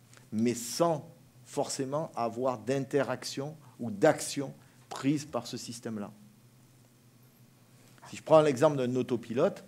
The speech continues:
encore une fois, je vais prendre un autopilote, même s'il est basé sur de l'I A, quand vous lui donnez une route à suivre,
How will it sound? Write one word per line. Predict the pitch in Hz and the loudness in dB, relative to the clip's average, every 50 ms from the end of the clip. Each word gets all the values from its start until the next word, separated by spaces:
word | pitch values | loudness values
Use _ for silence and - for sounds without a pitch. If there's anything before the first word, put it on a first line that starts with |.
| - - - | -20 -16 -14
encore | 107 101 - 113 104 | -14 -8 -6 -4 -4
une | 104 104 | -4 -4
fois, | - 143 151 170 180 180 - - - - - - - - _ _ _ _ _ - _ _ - - _ - - | -2 0 0 0 0 -4 -12 -20 -20 -20 -20 -20 -20 -20 _ _ _ _ _ -20 _ _ -20 -20 _ -20 -12
je | - 117 | -4 -4
vais | 117 | -4
prendre | 113 - 147 143 139 | 2 4 4 4 4
un | 131 131 135 | 2 2 0
autopilote, | 135 135 - 147 143 - 135 135 139 143 143 143 143 - - - | -2 0 -2 -4 -4 -4 -4 0 2 2 2 0 -2 -8 -12 -8
même | 151 120 170 202 202 | -2 2 2 4 2
s'il | 190 - - 165 143 | 2 0 -6 0 0
est | 147 | 0
basé | 139 120 120 170 175 165 143 190 202 | 0 4 6 6 8 8 6 2 2
sur | - - - 127 | 2 -2 -6 -8
de | 120 127 139 | -6 -6 -4
l'I | 135 143 147 151 | -2 0 2 2
A, | 147 131 113 104 - - - - - - - | 2 0 -2 -8 -16 -20 -20 -20 -20 -20 -10
quand | - 117 117 - 120 | -10 -10 -8 -8 -10
vous | 110 123 135 | -8 -6 -4
lui | 135 127 | -4 -4
donnez | 120 120 139 151 156 151 | 0 0 0 0 0 -2
une | 143 123 110 | -2 -4 -4
route | - - - 190 226 - 220 - - - - | -4 0 2 2 2 0 -2 -8 -16 -14 -6
à | 87 113 110 | -4 -4 -4
suivre, | - - 147 180 202 170 117 - | -4 -6 -4 -4 -4 -4 -6 -8